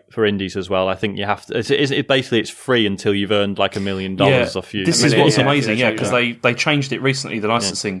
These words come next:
Speaker 2: deal, didn't they?
Speaker 1: Yeah.
Speaker 2: So it's like, yeah, and it's, until you make a million dollars, it's,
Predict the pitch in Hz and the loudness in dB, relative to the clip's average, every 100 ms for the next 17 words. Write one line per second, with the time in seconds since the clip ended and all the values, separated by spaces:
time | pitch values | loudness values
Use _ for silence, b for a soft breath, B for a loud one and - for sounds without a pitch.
0 | - 101 92 90 92 120 110 - 107 101 | -2 -2 0 -4 2 4 4 2 0 0
1 | 107 95 - 113 117 - 117 143 127 120 | 2 0 0 -2 -4 -6 -2 0 2 0
2 | 117 117 110 104 113 98 92 - | -2 -2 -2 0 2 0 -2 -10